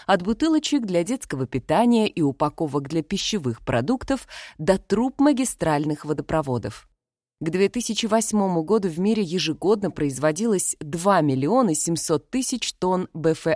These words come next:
А. Он был настолько распространен, что в С Ш А его обнаруживали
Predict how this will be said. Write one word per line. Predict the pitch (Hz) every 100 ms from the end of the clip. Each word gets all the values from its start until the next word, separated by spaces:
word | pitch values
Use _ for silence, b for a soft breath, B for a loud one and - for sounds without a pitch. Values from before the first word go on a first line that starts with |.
| -
А. | 127 107 _ _ _ B B
Он | 233 247
был | 233 233
настолько | 226 220 262 285 285
распространен, | 285 - - - 208 202 147 131
что | - - 160
в |
С | - 151
Ш | - 151 220
А |
его | 170 147 160
обнаруживали | 160 165 180 214 190 165 160